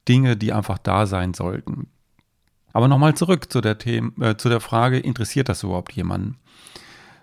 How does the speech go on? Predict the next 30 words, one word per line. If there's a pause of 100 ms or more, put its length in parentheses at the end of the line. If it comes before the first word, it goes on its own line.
(120)
Also
ich
bin (140)
ehrlich
gesagt
üblicherweise
immer (540)
ein
Fan
davon
zu
überlegen,
äh,
was
will (120)
der
Kunde,
was
interessiert
den
Kunden,
wie
können
wir
als
Anbieter
den
Kunden
glücklich
machen,